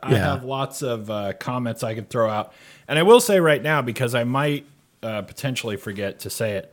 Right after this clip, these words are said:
Speaker 1: uh, for me anyway, the, the giant robbery of the year is The French Dispatch,
Speaker 2: Yeah.
Speaker 1: which, uh,
Speaker 2: <clears throat>
Speaker 1: as far as the Critics' Choice is concerned, got nominated for nothing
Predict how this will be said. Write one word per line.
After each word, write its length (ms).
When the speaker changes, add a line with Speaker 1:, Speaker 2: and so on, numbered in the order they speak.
Speaker 1:
uh, 300
for 200
me 240
anyway, 480
the, 480
the 400
giant 640
robbery 680
of 160
the 100
year 420
is 240
The 60
French 340
Dispatch, 580
Speaker 2:
Yeah. 220
Speaker 1:
which, 540
uh, 320
Speaker 2:
<clears throat> 40
Speaker 1:
as 140
far 300
as 100
the 80
Critics' 380
Choice 300
is 120
concerned, 540
got 240
nominated 560
for 220
nothing 800